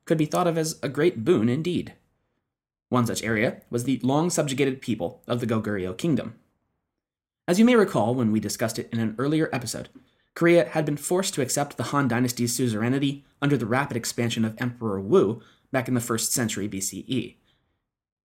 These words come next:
There it had remained until it had once again broken free from imperial control, as Han authority unmade itself over the course of the third century C E. That would prove short-lived, however, when the warlord of its once ally,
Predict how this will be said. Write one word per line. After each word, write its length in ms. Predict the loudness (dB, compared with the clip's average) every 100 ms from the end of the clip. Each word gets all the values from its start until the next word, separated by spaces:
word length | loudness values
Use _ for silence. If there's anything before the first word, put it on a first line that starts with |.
| _ -6 4
There 200 | 6 6
it 80 |
had 100 | 2
remained 480 | 0 2 4 2 -4 -14 -6
until 300 | -4 0 -2
it 80 | -2
had 160 | -4
once 240 | -2 -2 0
again 220 | 0 2
broken 260 | 0 -2
free 300 | -4 0 0
from 180 | 0 0
imperial 340 | -2 -2 -2 -2
control, 560 | -6 -4 -4 -4 -8 -4
as 140 | -2
Han 280 | 0 0 0
authority 420 | 0 0 0 -2 0
unmade 340 | 2 2 2
itself 340 | -2 -8 -8
over 160 | -10 -8
the 80 | -8
course 300 | -8 -10 -10
of 160 | -12
the 60 | -12
third 280 | 0 2 2
century 360 | 0 -4 -4
C 240 | -2 -4 -4
E. 240 | -8 -10 _ _ _ _ _ _ _ _ 2
That 200 | 2 4
would 140 | 0
prove 240 | 2 2 4
short-lived, 440 | 0 2 2 2
however, 440 | -2 -6 -6 -8 -10 _ _
when 140 | 2
the 80 | 4
warlord 360 | 6 6 4 2
of 120 | 0
its 160 | -2 0
once 280 | 0 0 0
ally, 380 | -2 -2 -6